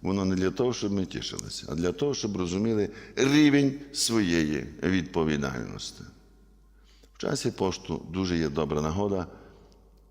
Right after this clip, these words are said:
усмиритися трохи, поскидати з себе все лишнє, е, лишні оті всякі, що ми себе так часом прихвалювали, розказували, бути трошки простішим на час посту.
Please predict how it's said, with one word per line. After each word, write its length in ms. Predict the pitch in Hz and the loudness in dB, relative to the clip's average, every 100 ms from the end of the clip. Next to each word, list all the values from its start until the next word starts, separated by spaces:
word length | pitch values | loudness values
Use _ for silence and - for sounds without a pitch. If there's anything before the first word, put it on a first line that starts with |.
| - | -12
усмиритися 1160 | - 85 - 82 73 90 107 113 - 120 127 131 - | -6 -4 -2 0 2 2 0 -4 -6 -6 -6 -8 -12
трохи, 440 | - 113 127 - 156 156 - - - - - - - _ _ - | -6 -4 -4 -4 -6 -6 -12 -20 -20 -20 -20 -20 -20 _ _ -8
поскидати 680 | 104 - 107 110 110 98 | -4 -2 0 2 0 -2
з 60 | 82 | -2
себе 340 | - 90 82 | 0 0 2
все 240 | 76 - 80 | 0 -2 -2
лишнє, 720 | 69 82 104 - 120 117 120 - - - - - - - - - - - | -2 -2 -4 -4 -4 -4 -6 -12 -20 -20 -20 -20 -20 -20 -20 -20 -20 -8
е, 40 | |
лишні 540 | 85 87 92 87 - 80 | -4 -2 0 -2 -2 0
оті 260 | 76 - | 0 -2
всякі, 400 | 80 - 78 - | -4 -2 -4 -4
що 140 | 76 80 | -6 -4
ми 80 | 73 | -4
себе 260 | - 73 | -2 -4
так 240 | 69 67 - | -4 -8 -8
часом 320 | 65 - 64 | -10 -8 -10
прихвалювали, 880 | 73 71 - - - 107 90 80 76 | -10 -12 -6 -6 -4 -2 -2 -2 -4
розказували, 840 | 76 76 - 95 85 78 73 73 76 - - - - - - - | -6 -8 -6 -6 -6 -4 -4 -6 -8 -16 -20 -20 -20 -20 -16 -10
бути 220 | 143 - | -8 -10
трошки 420 | - 107 - - | -8 -8 -6 -6
простішим 600 | - 95 - 85 - 73 | -6 -6 -4 -6 -6 -4
на 100 | 92 | -4
час 220 | - 113 | -4 -6
посту. 600 | - - 58 - - - | -6 -8 -8 -10 -16 -18